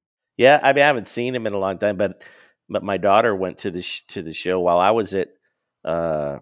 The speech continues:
Billy Joel. She was at, uh, or Metallica that week, and she was seeing Eddie in Los Angeles. She loves Eddie, and she's in that chapter too, because I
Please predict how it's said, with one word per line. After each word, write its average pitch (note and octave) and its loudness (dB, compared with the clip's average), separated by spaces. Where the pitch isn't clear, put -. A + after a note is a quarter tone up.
Billy G2+ -2
Joel. F#2+ 0
She G#2+ -4
was F#2 -6
at, F2+ -2
uh, F2 -2
or F2+ -2
Metallica F2+ -2
that F2+ -2
week, G#2 -6
and E2+ -10
she - -4
was A2+ -6
seeing F2+ -6
Eddie E2+ -2
in C#2 -10
Los D2+ -10
Angeles. F#2+ -10
She G#2 -10
loves F2 -4
Eddie, E2+ -4
and F#2+ -12
she's C3+ -4
in A#2+ 0
that F2 -4
chapter F#2 -4
too, F2 -8
because D#2+ -12
I D#2+ -8